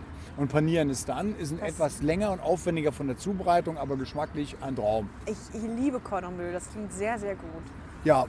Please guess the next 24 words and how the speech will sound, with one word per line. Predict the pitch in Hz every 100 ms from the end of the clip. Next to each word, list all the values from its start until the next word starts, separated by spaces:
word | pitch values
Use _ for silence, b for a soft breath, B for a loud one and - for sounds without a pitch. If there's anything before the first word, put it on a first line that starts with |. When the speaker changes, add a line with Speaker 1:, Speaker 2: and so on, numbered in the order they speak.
| 127
Speaker 1:
was | 156 - -
hat | 160 120
dir | 190
denn | 208 170
so | 147 170
hier, | 165 175 175 170
äh, | 170 160 156 151
rund | 147 151 190
um | 170
Saarbrücken | 151 120 170 196
so | 143
am | 147 143
besten | 170 -
eigentlich | 143 151 156 147
gefallen, | - - 151 160 156 147 B B B B
ähm, | 147 143 139 147
so | 123 143 131
was | 135 -
mit | 147 135
Natur | 135 - 226 285 175 131 131
im | 131
Zusammenhang | 131 127 127 123 127
steht? | - 135 127 117 - B B B B B B -
Speaker 2:
Also | 240 262 254